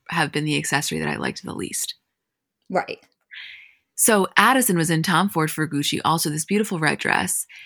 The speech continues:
Speaker 1: And she looked obviously spectacular, but when I saw it, we both thought that it looked really familiar. And upon looking into it, it's the same dress or very similar to what Kourtney wore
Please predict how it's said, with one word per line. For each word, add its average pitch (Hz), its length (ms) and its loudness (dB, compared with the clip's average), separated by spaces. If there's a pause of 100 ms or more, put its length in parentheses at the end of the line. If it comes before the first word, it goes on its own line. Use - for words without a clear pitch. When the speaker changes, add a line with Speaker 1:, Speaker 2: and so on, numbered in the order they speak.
(380)
Speaker 1:
And 165 480 2 (720)
she - 220 0
looked - 280 0 (460)
obviously 165 340 2
spectacular, 165 520 0
but 151 260 2 (480)
when 196 100 0
I 202 100 4
saw 285 380 2
it, 175 60 0
we 175 100 2
both 208 220 2
thought 185 180 2
that 180 100 0
it 170 40 -2
looked 165 200 -6
really 165 180 0
familiar. 175 380 0
And 151 120 0
upon 175 320 0
looking 165 260 -2
into 214 240 0
it, - 180 -2
it's - 160 -8
the 180 80 -4
same 208 380 2
dress 165 360 2
or 151 80 -2
very 170 260 0
similar 165 540 0 (440)
to 175 100 2
what 160 180 2
Kourtney 220 460 2
wore 143 460 -2